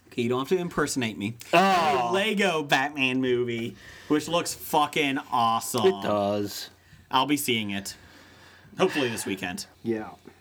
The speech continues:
Speaker 1: So, it looks awesome.
Speaker 2: So
Speaker 1: It
Speaker 2: I'll be going to Split to kinda hope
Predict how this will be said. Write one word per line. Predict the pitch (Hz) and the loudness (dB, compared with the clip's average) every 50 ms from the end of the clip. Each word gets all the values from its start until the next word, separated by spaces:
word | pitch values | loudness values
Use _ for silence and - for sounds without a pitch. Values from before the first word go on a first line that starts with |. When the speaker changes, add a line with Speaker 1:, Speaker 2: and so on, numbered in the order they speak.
| _ _ _ _ _ - - | _ _ _ _ _ -20 -20
Speaker 1:
So, | - - - 95 101 | -16 -12 -10 -6 -2
it | 147 151 | -2 0
looks | 143 135 120 - - | 0 0 -2 -2 -4
awesome. | 107 101 98 - 117 107 104 101 - - - - | -4 -4 -4 -4 -4 -6 -6 -8 -10 -16 -20 -12
Speaker 2:
So | - - 151 135 139 | -4 0 2 2 4
Speaker 1:
It | 147 | 4
Speaker 2:
I'll | 165 190 190 | 2 2 2
be | 190 | 2
going | 165 170 156 | 0 0 -2
to | 139 127 | -2 -6
Split | - - - 139 135 139 127 - | -10 -6 -2 0 0 0 0 -2
to | - 107 | -6 -2
kinda | - 120 117 113 104 | 0 0 2 2 2
hope | 107 117 117 - - | 0 0 -2 -2 -8